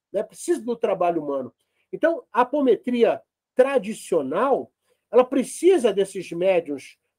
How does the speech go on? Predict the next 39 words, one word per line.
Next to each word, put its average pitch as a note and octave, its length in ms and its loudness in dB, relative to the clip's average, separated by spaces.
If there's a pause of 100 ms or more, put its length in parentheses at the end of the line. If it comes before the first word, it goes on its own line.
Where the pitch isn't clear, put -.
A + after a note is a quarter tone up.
com G#3+ 200 -4
uma G#3+ 160 -4
determinada A3 560 -2
mediunidade A3 540 -4
aflorada. A3 400 -4
E A3 40 -12
como F4+ 280 -2
cada D4 300 -2
vez B3 260 -4
mais G#3+ 320 0
eles A3 220 -8
são A3+ 120 -6
mais G#3+ 340 -6
raros, A#3 540 -6 (760)
surge C#4+ 340 0
a C#4 40 6
apometria B3+ 560 0
por A#3 200 -6
decreto. G3+ 520 0
Aí G#3+ 80 -4
você G#3+ 220 -14
pergunta, G#3 440 -8
"Mas A3+ 220 -10 (120)
qual F4+ 140 -6
é E4 80 -2
a C4 40 0
grande B3+ 440 0
diferença?" F3 960 0 (360)
A - 60 -20
apometria B3 420 0
por G3+ 220 -8
decreto G3+ 500 -4
são G#3 200 -6
afirmações F#3+ 1040 -8 (320)
feitas F#3+ 380 -6
com F3+ 100 -16
uma E3+ 100 -4
determinada E3 600 -8
entonação, F3 800 -6